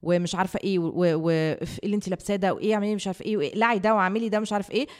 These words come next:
هيطلع كل واحد فينا يعرف حد كان بيجيب صاحبته ولا، آه، آه، يقول لها اطلعي غيري، وتطلع تغير، اللي هو يا نهار اسود، دي نازله من بيتها كده، انت مين عشان تعمل كذا كذا؟ ف-، ففي انت في الاخر، انت في البيت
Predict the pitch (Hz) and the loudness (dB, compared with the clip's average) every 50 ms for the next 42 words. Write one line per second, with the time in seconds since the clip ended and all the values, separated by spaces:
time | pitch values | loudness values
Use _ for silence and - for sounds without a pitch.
0 | - - _ _ _ - 175 190 233 269 - 240 220 208 196 - 80 147 - - | -20 -20 _ _ _ -2 0 0 0 0 0 -2 0 0 0 -2 -4 -8 -6 -4
1 | 262 262 247 254 247 240 - - 254 240 226 226 240 233 - - 233 262 - - | -4 0 0 -2 -2 -4 -8 -6 -4 -4 -2 -2 -2 -4 -4 -6 -6 -6 -6 -8
2 | _ - - _ _ _ _ _ _ _ _ - 226 226 240 247 240 233 170 175 | _ -20 -20 _ _ _ _ _ _ _ _ -6 -4 -2 -2 -2 -4 -6 -6 -8
3 | 175 185 170 220 220 - 233 - 190 202 262 247 262 262 240 196 196 190 185 180 | -10 -8 -8 -10 -8 -8 -10 -8 -6 -6 -6 -4 -2 -2 -2 0 0 -2 -2 0
4 | 170 170 139 - 165 151 117 143 147 135 131 120 - 147 - - 185 185 208 220 | 0 -2 -2 -4 -4 -4 -4 -6 -6 -6 -8 -8 -10 -10 -8 -8 -6 -4 -4 -6
5 | 220 - 233 226 220 185 185 180 180 170 165 156 - - - _ _ _ _ _ | -4 -4 -4 -4 -4 -4 -6 -4 -4 -6 -6 -8 -12 -18 -20 _ _ _ _ _
6 | - 165 220 233 - 220 208 - 185 185 190 190 170 156 151 - - - - _ | -2 0 0 0 2 0 -2 0 2 2 4 2 2 -2 -6 -8 -14 -20 -20 _
7 | _ - 139 156 156 175 190 214 208 - - - - _ _ 196 208 226 240 226 | _ -12 -10 -6 -4 -2 0 0 0 -2 -4 -12 -20 _ _ -4 -2 -2 -2 -2
8 | 208 208 202 - 220 214 - - - 190 165 165 185 226 262 220 240 233 220 233 | -2 -4 -4 -2 -2 -4 -4 -4 -8 -8 -6 -2 0 0 2 2 0 2 2 2
9 | 254 - 240 220 247 226 220 - 220 247 294 285 220 202 180 - 180 180 185 190 | 2 2 0 0 0 0 2 2 2 2 2 0 0 -2 -2 -2 -2 0 0 0
10 | 196 190 175 - 185 170 175 - 170 156 135 - - - - - - - - - | 0 0 0 0 0 0 0 0 -2 -2 -2 -4 -12 -20 -20 -20 -20 -20 0 2
11 | 190 170 - - - - 262 - - 262 277 - 262 269 - 247 214 - - - | 2 2 2 2 0 0 0 2 2 0 2 2 0 0 0 0 0 0 -2 0
12 | 196 214 208 - - - 214 - 202 190 190 160 190 233 - - | 0 -2 0 -2 -2 -2 -2 -2 -2 -2 0 0 0 0 0 -4